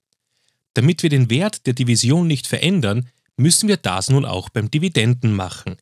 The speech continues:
Wir verschieben also das Komma auch um eine Stelle, multiplizieren also auch den Dividenden mit zehn und somit können wir nun dividieren. Ich persönlich empfehle, sich die neuen Zahlen noch einmal aufzuschreiben.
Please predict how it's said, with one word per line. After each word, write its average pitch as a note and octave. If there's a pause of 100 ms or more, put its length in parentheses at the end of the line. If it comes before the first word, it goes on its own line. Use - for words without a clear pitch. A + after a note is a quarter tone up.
(200)
Wir G#2+
verschieben D3
also G2
das G2
Komma G2
auch F3+
um E3+
eine C3+
Stelle, A#2 (520)
multiplizieren G#2
also -
auch F2+
den F#2
Dividenden A#2
mit B2
zehn A#2 (480)
und A#2+
somit F3 (240)
können F3+
wir F3
nun G#2+
dividieren. A#2 (560)
Ich -
persönlich C#3
empfehle, G#2+
sich -
die G#2
neuen G2
Zahlen F#2
noch F#2
einmal F#2
aufzuschreiben. A2+